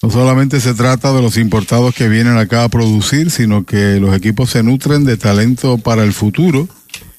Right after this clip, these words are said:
Y cuando usted los pone a jugar, pues obviamente, eh, estás abonando a su desarrollo y más que todo lo haces parte de los equipos. Y sobre todo si tú estás, como en el caso de Caguas, en un buen lugar en la,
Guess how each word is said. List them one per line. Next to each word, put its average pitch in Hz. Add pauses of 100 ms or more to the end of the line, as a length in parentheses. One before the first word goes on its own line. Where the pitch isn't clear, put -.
(140)
Y 104
cuando 110
usted 143
los 160
pone 165
a 165
jugar, 156
pues 143
obviamente, 139
eh, 123
estás 127
abonando 151
a 135
su 123
desarrollo 139 (400)
y 101
más 113
que 143
todo 147
lo 131
haces 131
parte 139 (480)
de 107
los 107
equipos. 104 (420)
Y -
sobre 107
todo 131
si 147
tú 147
estás, 143
como 151
en 120
el 110
caso 123
de 131
Caguas, 135
en 117
un 117
buen 131
lugar 131
en 131
la, 120